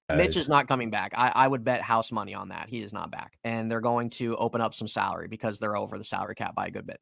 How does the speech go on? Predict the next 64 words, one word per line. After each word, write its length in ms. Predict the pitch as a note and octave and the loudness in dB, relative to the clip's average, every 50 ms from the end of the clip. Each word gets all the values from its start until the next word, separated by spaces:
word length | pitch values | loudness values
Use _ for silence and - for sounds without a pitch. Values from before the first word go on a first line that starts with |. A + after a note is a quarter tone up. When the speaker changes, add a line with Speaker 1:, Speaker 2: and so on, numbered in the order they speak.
| _ _ - | _ _ -2
Speaker 1:
Yeah, 280 | F#2+ F2+ D#2+ C#2+ C2+ - | 2 2 2 2 0 0
and 180 | - G2+ G2+ G2 | 2 2 4 6
I, 80 | G#2 A2 A2 - | 6 4 4 6
I, 180 | A2 A2+ A2+ - | 6 4 6 6
I, 440 | G2+ A2+ A2+ A2+ A2 G#2+ G#2 G2 - _ _ _ _ - | 6 6 8 8 6 4 2 0 -2 _ _ _ _ -2
I 140 | - A2 G#2+ G#2+ | 2 4 4 4
echo 240 | G#2+ G2 - G2+ | 4 4 4 4
the 120 | F#2 F2 E2 | 4 4 0
same 220 | - - F2 D#2+ D2+ | -2 -2 -4 -4 -4
thing. 200 | - D2 D2 D2+ | -6 -6 -2 0
I 80 | E2 | 0
don't 160 | F#2 G2 E2+ | 2 2 2
think 200 | D#2 F2+ E2 D2 | 0 -2 -2 -2
Speaker 2:
Yeah. 80 | - - | -4 -4
Speaker 1:
he's 160 | F2 E2+ - | -4 -4 -4
gonna 140 | - E2 E2 | -2 -2 -2
be 160 | D#2+ D#2 D#2 | 0 -2 0
back. 400 | D2+ F#2 G2 G2+ F#2 D#2+ - - - - - - - | 4 8 8 8 8 8 4 -6 -20 -20 -20 -14 -14
Speaker 2:
No. 100 | - - - | -12 -6 -2
Speaker 1:
I 80 | F#2 F#2 | -2 0
think 300 | F2+ G#2+ G#2 G2 - - | 4 4 4 4 4 6
that 260 | - G2+ G2 G2 F#2+ - - | 8 8 8 8 6 2 -6
you 120 | - G2 F#2+ | -4 -2 0
can 160 | - G2+ F2+ | 2 2 2
probably 540 | - - - G#2+ A2 A2 A2 G2+ F#2 G#2 G2 | 2 4 6 6 8 8 6 4 4 2 2
get 300 | E2+ - G2+ F#2 D#2+ - | 4 6 4 4 4 2
something 400 | - - F2 - F#2 F2+ E2 D#2 | 0 0 0 2 2 0 2 6
better 360 | E2+ F2+ F2+ F2+ F#2 F2+ F2+ | 6 8 8 8 8 8 6
in 120 | F2 E2+ | 6 4
the 100 | F2 F2 | 2 2
seventh 480 | D#2+ - - - F2+ F2+ F2+ F2 E2 - | 0 0 0 0 2 2 2 0 0 0
round 420 | F2 E2+ E2+ F2 E2+ F#2 F#2+ F2+ E2 - | 0 0 2 2 0 -2 -2 -6 -8 -8
of 220 | - F2 E2+ D#2+ D2+ | -6 -4 -4 -2 0
the 140 | E2 E2 E2+ | 0 0 2
draft. 440 | D#2 D#2+ D#2+ D2 D2 D2 F2+ - - - _ - - - - - | 2 2 2 4 4 2 0 -2 -4 -10 _ -16 -16 -10 -4 -4
Speaker 2:
<laughs> 80 | - - - - - - _ - - - _ - - - _ - - _ _ _ | -4 -2 -2 -6 -6 -6 _ -10 -10 -10 _ -10 -10 -10 _ -14 -14 _ _ _
Probably 240 | - - F3 G3 F#3 | 4 6 8 8 10
could 160 | - F3+ A#3 | 10 8 8
at 80 | A3+ D3+ | 10 8
this 160 | E3+ G3 - | 6 6 4
rate. 260 | C3 A2 G2 G2+ - _ _ - - | 2 2 2 2 -2 _ _ -6 0
Speaker 1:
You 220 | G2+ G2+ G#2 G2+ | 4 6 8 10
know, 80 | F#2+ C3+ | 10 10
Speaker 2:
I, 220 | D#3 - - D#3 | 10 10 10 8
I 40 | F#3 | 8
just, 140 | G3 F#3 G#3 | 6 8 6
Speaker 1:
I, 40 | |
I 40 | G#3 - | 6 8
Speaker 2:
I 60 | D#3 F3+ | 8 8
don't 140 | G#3+ A3 | 8 8
understand 480 | G#3 G3 F#3 E3+ - - - E3 E3 D#3 | 6 4 4 2 2 2 2 4 4 4
how 180 | C#3+ D3 C#3+ C3+ | 6 6 6 6
he 140 | C3+ C3+ | 4 2
goes, 580 | B2 A#2+ C3 C3 C3 B2+ B2+ B2+ A#2 - - - - | 2 4 4 4 4 4 2 0 -2 -4 -4 2 4
and 80 | E3 | 6
not 160 | F3+ G3+ A#3+ A#3 | 8 8 8 8
that 100 | G3 E3 | 6 4
he 100 | D3 E3 | 4 2
was 140 | D#3 C#3+ A2+ | 2 0 2
very 220 | A#2 C3+ C3+ B2+ | 2 2 2 2
good 140 | A2+ A#2+ B2 | 4 2 0
in 60 | A#2+ | 0
Chicago 480 | A2+ - B2+ - A#2+ A2+ A#2 G#2+ G#2+ G#2+ | 0 -4 0 4 6 4 6 4 2 -2
anyway, 460 | G#2+ A#2 A#2+ B2 B2 B2+ B2+ B2+ C3 | -2 -2 0 0 0 0 -2 -2 -4